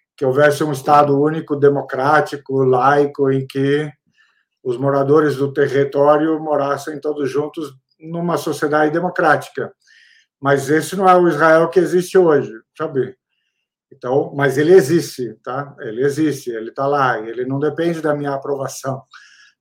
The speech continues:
É, né? É, que eu dê ou que eu não dê, ele tá lá. Então, o nosso problema é, é como acabar com o apartheid, não é como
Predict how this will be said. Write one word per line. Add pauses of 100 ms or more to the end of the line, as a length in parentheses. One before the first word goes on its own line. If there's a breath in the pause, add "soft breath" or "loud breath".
É,
né? (520)
É,
que
eu
dê
ou
que
eu
não
dê, (140)
ele
tá
lá. (600)
Então,
o
nosso
problema
é, (340)
é
como
acabar
com
o
apartheid,
não
é
como